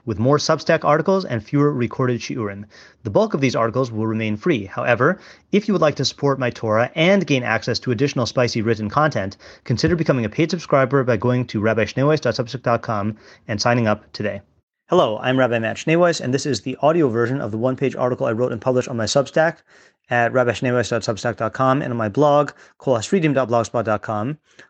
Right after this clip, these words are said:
on March seventeenth, two thousand twenty-three. And the t-, title of the article is Pikude, the Meaning of the Mirror Donation. And I will note that I only had enough space in this article to convey a simple idea. For an elaboration on the ideas here,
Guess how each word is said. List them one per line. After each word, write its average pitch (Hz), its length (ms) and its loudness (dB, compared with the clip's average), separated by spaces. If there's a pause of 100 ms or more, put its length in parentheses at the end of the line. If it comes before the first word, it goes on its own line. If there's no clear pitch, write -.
(120)
on 123 180 2
March 143 240 2
seventeenth, 139 440 -2
two 127 120 -4
thousand 104 180 -4
twenty-three. 139 500 0 (680)
And 123 400 2
the 120 220 0
t-, - 120 -6 (140)
title 143 240 2
of 123 80 -4
the 143 60 0
article 127 340 2
is 123 180 -2
Pikude, 147 640 0 (100)
the 113 120 -6
Meaning 139 320 2
of 113 180 -4
the 117 120 -2
Mirror 113 240 0
Donation. 107 500 -8
And 117 120 -6
I 120 60 -2
will 120 140 2
note 143 400 2 (340)
that 131 160 0
I 127 120 2
only 147 180 2
had 147 100 4
enough 139 200 0
space 139 360 0
in 127 140 -4
this 120 140 -4
article 127 280 0
to - 80 -10
convey 117 300 -2
a 120 80 0
simple 143 320 2
idea. 110 420 0 (480)
For - 180 -4
an 135 60 -2
elaboration 131 600 2
on 127 80 -4
the 127 80 2
ideas 117 340 0
here, 117 340 -4